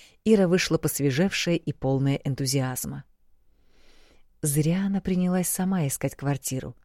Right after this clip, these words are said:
Есть же специальные люди, риэлторы. Спасибо интернету. На запрос тут же посыпались адреса и телефоны риэлторских контор. Ого! Видимо, пользуются спросом,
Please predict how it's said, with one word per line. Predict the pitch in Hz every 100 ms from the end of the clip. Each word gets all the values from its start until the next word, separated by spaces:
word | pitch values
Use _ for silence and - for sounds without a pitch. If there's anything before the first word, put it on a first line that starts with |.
| _ _ - - -
Есть | 156 139 190 185 156
же | 143 175
специальные | - 180 - 170 170 190
люди, | 190 220 165 - - _ _ -
риэлторы. | - 147 160 220 170 135 78 143 _ _ _ _ _ - - _ - - - -
Спасибо | - - 165 151 - 190 196
интернету. | 180 180 180 190 156 - - - _ - - -
На | 151 170
запрос | 202 202 220 196 -
тут | 226 214
же | 170
посыпались | - 185 - 185 180 170 -
адреса | 160 147 147 139 - 202
и | 156
телефоны | - 147 - 202 185
риэлторских | 151 160 156 156 - 156 -
контор. | 160 160 156 131 - _ - _ _ _ _ _ _ _
Ого! | 180 170 156 120 127 135 190 220 156 _ _ - - - -
Видимо, | 156 170 190
пользуются | 196 190 185 190 196 233
спросом, | - - 160 160 -